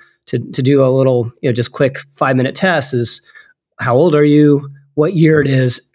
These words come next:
<clears throat> and who is the president of the United States?" <clears throat> And I'd be pretty confident Joe Biden does not know how old he is now. He might know what, what year it is 'cause what the line of work he's in, and he knows he's,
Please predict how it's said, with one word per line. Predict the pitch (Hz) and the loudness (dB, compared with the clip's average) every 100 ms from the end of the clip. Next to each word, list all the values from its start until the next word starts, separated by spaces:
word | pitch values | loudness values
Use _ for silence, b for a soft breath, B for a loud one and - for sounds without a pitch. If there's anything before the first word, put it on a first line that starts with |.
| 180 | -2
<clears throat> | 185 - | 0 0
and | 151 | 4
who | 170 | 4
is | 147 | 2
the | 147 | -2
president | - 139 127 | -2 -2 0
of | 120 | 0
the | |
United | 117 113 | 0 -2
States?" | - 104 - - | -2 -4 -6 -2
<clears throat> | |
And | 202 180 185 196 | 0 2 2 0
I'd | 247 | 0
be | 220 | -2
pretty | - 175 | -2 -2
confident | 160 147 131 117 | 0 -2 0 0
Joe | 135 120 | 0 0
Biden | 123 110 | 0 -2
does | 107 | -2
not | 123 135 | -2 -2
know | 139 127 | 0 0
how | 120 | 0
old | 110 113 127 | -2 0 2
he | 127 | 2
is | 131 - b b b 127 | 0 -4 b b b -4
now. | 135 127 | -2 2
He | 139 | 2
might | 160 160 | 2 2
know | 170 | 2
what, | 151 147 - - | 2 0 -6 -2
what | 139 | 2
year | 139 170 | 2 2
it | 131 | 2
is | 120 123 | 0 0
'cause | - 110 | -4 -2
what | 131 - | -4 -4
the | - 123 | -4 -2
line | 127 110 | 0 -2
of | |
work | 123 170 - | 0 0 0
he's | 123 113 | -2 0
in, | 110 110 b b b | -2 -4 b b b
and | 143 | 0
he | 135 | 2
knows | 139 139 131 | 2 2 0
he's, | 127 113 - | 0 0 -4